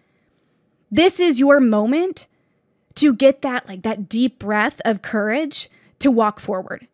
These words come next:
Because it says that since, since the promise still stands,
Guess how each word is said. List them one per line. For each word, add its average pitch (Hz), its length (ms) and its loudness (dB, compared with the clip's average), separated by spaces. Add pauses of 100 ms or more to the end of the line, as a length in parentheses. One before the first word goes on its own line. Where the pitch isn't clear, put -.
(300)
Because 294 280 0
it 294 120 2
says 254 480 0 (800)
that - 360 2
since, - 500 0
since 330 380 0
the - 80 2
promise 262 420 0
still 240 220 -2
stands, 247 640 -6